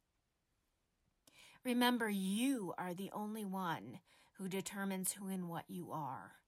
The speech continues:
Nobody else has the authority, and nobody else has the power to create you. By releasing the darts, you are creating the authentic you, not the you that other people have constructed.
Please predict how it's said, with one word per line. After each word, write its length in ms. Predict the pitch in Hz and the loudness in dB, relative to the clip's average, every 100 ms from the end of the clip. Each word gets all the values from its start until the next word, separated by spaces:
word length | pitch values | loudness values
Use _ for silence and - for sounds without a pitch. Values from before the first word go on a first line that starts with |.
| _ _ _ _ _ | _ _ _ _ _
Nobody 760 | 196 190 196 247 220 190 170 165 | -2 0 2 0 0 -4 -2 -2
else 360 | 147 160 - | -2 -2 -4
has 300 | - 175 170 | -4 -6 -6
the 160 | 180 180 | -6 -6
authority, 800 | 180 - 208 196 175 135 117 - - - - | -8 -8 -8 -6 -6 -8 -10 -14 -20 -20 -18
and 300 | - 190 190 | -4 0 2
nobody 640 | 190 208 214 196 180 180 180 | 2 0 -2 -2 -2 -2 -2
else 300 | 180 185 - | -2 -4 -6
has 240 | 202 190 | -6 -6
the 140 | - 175 | -8 -10
power 500 | - 220 220 190 190 | -10 -8 -6 -8 -10
to 120 | - | -12
create 560 | 220 - 240 240 277 294 - | -16 -14 -10 -6 -6 -8 -8
you. 400 | 160 147 139 165 _ _ _ _ _ _ _ _ _ _ _ _ _ | -8 -8 -12 -16 _ _ _ _ _ _ _ _ _ _ _ _ _
By 260 | 220 208 214 | 0 6 6
releasing 640 | 202 214 233 311 - 202 | 6 0 0 0 0 -2
the 80 | 180 | -4
darts, 360 | 170 165 - - | 0 -2 0 -4
you 100 | 247 | -2
are 140 | 240 | -4
creating 560 | 247 269 269 254 254 247 | -6 -4 -2 -2 -2 -2
the 120 | 247 | -2
authentic 720 | 233 240 285 302 311 226 - | -4 -6 -4 -2 -2 -6 -6
you, 360 | 165 107 87 80 | -6 -6 -8 -6
not 640 | 180 180 190 233 311 - | -2 0 2 4 2 0
the 120 | 190 156 | -4 -4
you 560 | 156 156 139 151 156 - - - | -2 -2 -2 -6 -8 -14 -20 -14
that 240 | 185 180 - | -2 0 0
other 320 | 185 180 170 | -2 -2 -4
people 360 | 160 - - - | -6 -10 -12 -12
have 260 | 175 117 - | -12 -12 -10
constructed. 920 | 147 139 - 139 - - 90 - - | -10 -8 -8 -10 -12 -14 -14 -14 -18